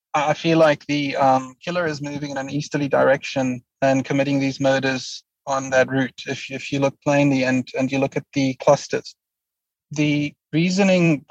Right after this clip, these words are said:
uh, or the, the, that's my reasoning behind that anyway, is it's just in plain sight. As for killing next to streams and rivers, the destruction of evidence in terms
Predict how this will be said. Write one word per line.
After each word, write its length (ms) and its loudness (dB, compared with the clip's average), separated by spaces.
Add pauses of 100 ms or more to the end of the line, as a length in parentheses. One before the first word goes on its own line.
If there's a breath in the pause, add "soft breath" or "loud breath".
uh, 60 -2
or 200 0
the, 160 2
the, 260 -4
that's 200 2
my 140 4
reasoning 380 0
behind 320 0
that 120 0
anyway, 400 0
is 160 -8 (140)
it's 220 -8
just 240 -12 (140)
in 120 2
plain 300 -4
sight. 340 -6 (420)
As 200 4
for 480 2
killing 260 0
next 240 0
to 100 -4
streams 440 0
and 100 2
rivers, 400 0 (400)
the 380 -2 (180)
destruction 500 0
of 160 -2
evidence 760 0
in 160 -2
terms 500 0